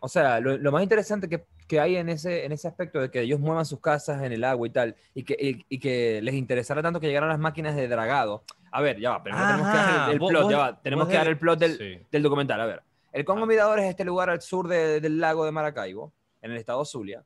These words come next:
Speaker 2: Ujú.
Speaker 1: que son un pue-, es un pueblo conformado de palafitos, o sea, la gente hace vida en el agua, la gente vive del agua que está en el lago, pescan en el lago, viven en el agua del lago, se lanzan al salir de su casa, se lanzan al lago, se bañan, nadan,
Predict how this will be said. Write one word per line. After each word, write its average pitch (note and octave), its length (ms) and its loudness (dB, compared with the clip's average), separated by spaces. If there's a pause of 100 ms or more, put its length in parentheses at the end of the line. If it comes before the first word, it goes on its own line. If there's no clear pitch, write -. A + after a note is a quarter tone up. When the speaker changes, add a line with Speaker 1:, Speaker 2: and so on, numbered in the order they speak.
(160)
Speaker 2:
Ujú. A#2 340 -16
Speaker 1:
que C3+ 120 -6
son C#3 180 -4
un D#3+ 140 -4
pue-, F#3+ 180 0
es D3 100 -4
un E3+ 160 -2
pueblo G3 380 2
conformado D#3+ 480 0
de D3+ 80 2
palafitos, C3 540 -4
o A#2 80 -8
sea, B2+ 120 -4
la A#2+ 120 -6
gente D3+ 260 -2
hace D3+ 260 -2
vida B2+ 400 -2
en A#2+ 120 -6
el G#2 100 -8
agua, E2+ 380 -12
la G#2 100 -16
gente C#3+ 240 -8
vive C3+ 360 -6
del A#2 180 -8
agua B2+ 260 -4
que B2 80 -14
está A2+ 160 -8
en A2+ 100 -8
el G#2+ 140 -8
lago, G2 340 -10
pescan B2+ 400 -8
en D3+ 120 -8
el E3 120 -4
lago, A2+ 460 -4 (300)
viven D3+ 360 -2
en C3+ 80 -6
el B2+ 100 -6
agua B2 200 -2
del B2+ 100 -4
lago, A2 180 -4
se A2+ 160 -10
lanzan C3 440 -2
al A#2+ 100 -8
salir A#2+ 160 -6
de B2+ 60 -8
su C#3+ 80 -14
casa, C#3+ 160 -2
se C#3 100 -4
lanzan B2 240 -6
al A#2+ 60 -8
lago, C#3 180 -4
se A#2+ 120 -8
bañan, B2+ 420 -8
nadan, A#2 440 -6